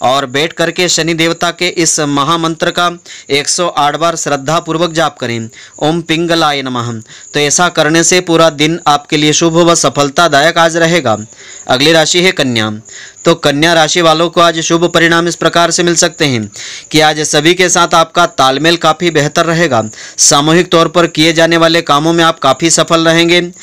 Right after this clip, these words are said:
और समाज में भी यदि आप सहयोग करते हैं तो आपको मान सम्मान की प्राप्ति होगी।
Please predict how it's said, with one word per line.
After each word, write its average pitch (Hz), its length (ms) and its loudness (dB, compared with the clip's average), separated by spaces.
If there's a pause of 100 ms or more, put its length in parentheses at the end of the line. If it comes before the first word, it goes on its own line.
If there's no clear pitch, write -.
(260)
और 139 180 2
समाज 147 440 0
में 170 140 0
भी 175 140 2
यदि 170 160 2
आप 165 140 2
सहयोग 156 420 0
करते 160 240 0
हैं 165 100 0
तो 165 100 0
आपको 160 260 0
मान 151 260 0
सम्मान 156 400 0
की 170 120 0
प्राप्ति 143 400 0
होगी। 151 320 0